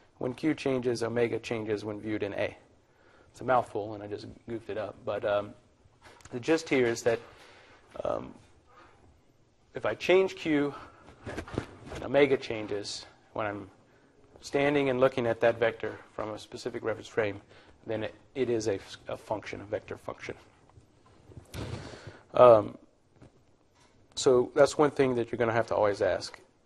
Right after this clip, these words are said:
If I change Q,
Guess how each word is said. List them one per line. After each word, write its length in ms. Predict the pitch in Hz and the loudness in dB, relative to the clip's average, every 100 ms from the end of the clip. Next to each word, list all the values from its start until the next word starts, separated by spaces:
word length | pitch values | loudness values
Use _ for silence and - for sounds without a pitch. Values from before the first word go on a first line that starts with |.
| _ - | _ 2
If 380 | 143 - - - - - _ _ _ _ _ _ _ - | 4 4 -2 -20 -20 -20 _ _ _ _ _ _ _ -12
I 100 | - | -12
change 520 | - 131 123 123 - | -6 -4 -2 -4 -6
Q, 400 | - 117 98 | -2 0 0